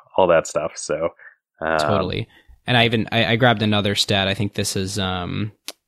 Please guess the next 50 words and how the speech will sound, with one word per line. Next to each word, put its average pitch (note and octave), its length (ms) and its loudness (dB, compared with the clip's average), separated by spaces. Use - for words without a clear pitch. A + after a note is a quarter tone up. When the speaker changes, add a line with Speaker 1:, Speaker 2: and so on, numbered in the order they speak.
Speaker 2:
I A2+ 80 -6
think G#2 160 -6
this G2+ 160 -6
is F#2+ 100 -4
from, G2 300 -4
yeah, G2+ 200 2
a - 20 -2
Fortune A#2 400 2
article G2+ 320 -2
in G2 80 -2
twenty G2+ 200 -2
fifteen. G2+ 500 -2
One A#2+ 160 4
analyst A2 360 2
said A2 140 2
that G2+ 80 0
by G#2 120 4
the G2+ 80 2
time A2+ 220 0
it F#2 60 0
was G#2+ 120 0
finished G#2 280 0
with G2 80 -2
the G2+ 100 0
Avengers, A#2 460 2
Iron A2+ 260 2
Man G#2+ 200 4
three, G#2 360 0
and F#2+ 180 -4
Captain A2 360 0
America G2+ 400 0
and G2 300 0
Thor G#2 280 2
sequels, C3 540 2
Disney A#2+ 320 2
probably A#2+ 420 2
paid, G#2 400 0
uh, F#2+ 180 0
for - 160 -2
the G2+ 120 2
acquisition G2 580 0
of F#2 160 -6
the G2+ 100 0
entire F#2+ 380 2
company. - 460 -6
So - 140 -6
I - 20 0
Speaker 1:
Yeah. E2+ 60 -2
Speaker 2:
think G2+ 140 0
it's, - 280 -2